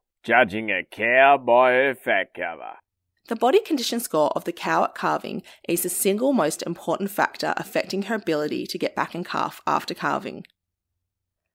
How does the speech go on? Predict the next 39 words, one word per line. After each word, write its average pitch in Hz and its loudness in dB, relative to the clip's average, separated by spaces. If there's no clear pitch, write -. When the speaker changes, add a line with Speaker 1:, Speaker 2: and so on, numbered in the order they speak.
Speaker 2:
A 190 -8
breeder 196 2
needs 175 2
to 196 -2
be 170 -2
in 151 -4
a 147 -4
body 165 -2
condition 226 -4
score 165 -2
of 160 -4
three 170 -4
or 269 -2
better 151 0
on 185 -2
a - -4
scale 233 0
of 302 -2
one 190 -2
to 233 -8
five 180 -4
at 226 -2
calving - -4
in 196 -4
order 180 4
to 202 -4
have 160 -4
the 160 -6
best - -4
possible 185 -4
chance 151 -8
of - -18
conceiving 165 -4
again 147 -4
within 160 -6
that 143 -4
eighty-five 151 -4
day 135 -4
period. 151 -6